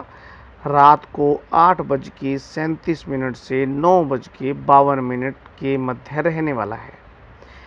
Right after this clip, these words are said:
आज आपको सहयोगी राशि,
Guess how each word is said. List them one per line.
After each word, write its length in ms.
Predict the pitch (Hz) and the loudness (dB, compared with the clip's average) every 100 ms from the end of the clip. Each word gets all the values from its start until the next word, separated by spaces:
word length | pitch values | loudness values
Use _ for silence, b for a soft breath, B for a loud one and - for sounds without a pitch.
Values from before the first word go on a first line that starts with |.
| B B - | B B -2
आज 320 | 165 180 202 - - | 4 4 4 -2 -2
आपको 420 | 151 - - 170 | 0 0 -4 -6
सहयोगी 680 | - - 139 143 156 160 180 | -6 -10 -6 -4 -4 -2 0
राशि, 440 | 165 156 175 175 | 0 -2 -8 -10